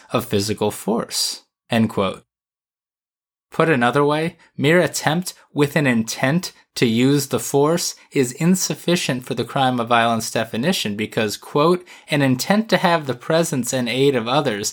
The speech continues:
does not categorically involve the use,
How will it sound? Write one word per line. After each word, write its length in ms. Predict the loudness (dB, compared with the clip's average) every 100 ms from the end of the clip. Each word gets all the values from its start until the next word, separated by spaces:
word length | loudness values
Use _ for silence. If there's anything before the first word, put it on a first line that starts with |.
| -10 -10 -2
does 200 | 0 2
not 360 | 2 2 0
categorically 920 | -2 0 0 0 2 2 0 -2 -2
involve 720 | -2 -4 -2 2 2 2 -4 -2
the 100 | -2
use, 480 | -2 -4 -4 -6